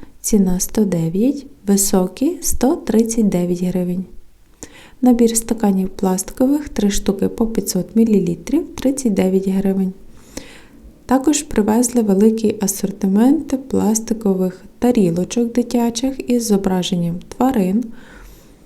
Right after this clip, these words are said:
Кольори на вибір, та й тваринки є в асортименті. Ціна — сімнадцять гривень.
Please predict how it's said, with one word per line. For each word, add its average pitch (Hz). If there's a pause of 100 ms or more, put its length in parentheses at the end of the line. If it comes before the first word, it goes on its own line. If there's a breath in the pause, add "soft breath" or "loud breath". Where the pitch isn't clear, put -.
(800 loud breath)
Кольори 214
на 214
вибір, 294
та 233
й 262
тваринки 196
є 190
в 196
асортименті. 190
Ціна — 214
сімнадцять 196
гривень. 190